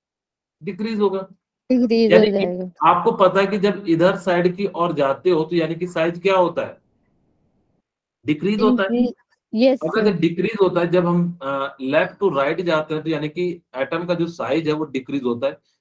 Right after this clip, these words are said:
Speaker 1: जिस कारण से यानी कि जो है इधर की ओर जाने पे, अ, इलेक्ट्रोनेगेटिविटी क्या होती चली जाएगी, यानी कि जो है इंक्रीज होती चली जाएगी। ठीक है, हम सेकंड की बात, बात बताएं,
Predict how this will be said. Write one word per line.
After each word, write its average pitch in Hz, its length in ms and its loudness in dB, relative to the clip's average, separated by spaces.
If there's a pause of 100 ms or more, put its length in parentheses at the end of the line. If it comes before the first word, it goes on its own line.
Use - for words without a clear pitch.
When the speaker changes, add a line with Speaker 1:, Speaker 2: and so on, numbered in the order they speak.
Speaker 1:
जिस 165 260 -4
कारण 160 300 0
से 180 140 -2
यानी 151 240 2
कि 151 120 -12
जो 147 100 -4
है 170 180 -4
इधर 151 220 -4
की 165 120 0
ओर 147 160 2
जाने 131 300 0
पे, 151 200 -4 (380)
अ, 139 320 -2
इलेक्ट्रोनेगेटिविटी 156 840 0
क्या 135 180 2
होती 127 200 -2
चली 123 160 0
जाएगी, 123 380 -2 (140)
यानी 123 240 -2
कि 120 100 -8
जो 123 120 -2
है - 140 -6
इंक्रीज 123 420 -6
होती 110 220 -4
चली 98 180 -12
जाएगी। 90 340 -18 (340)
ठीक 196 120 0
है, 196 100 0 (440)
हम 208 220 6
सेकंड 208 460 4
की 208 120 2
बात, 147 320 6
बात 131 280 2
बताएं, 127 380 -2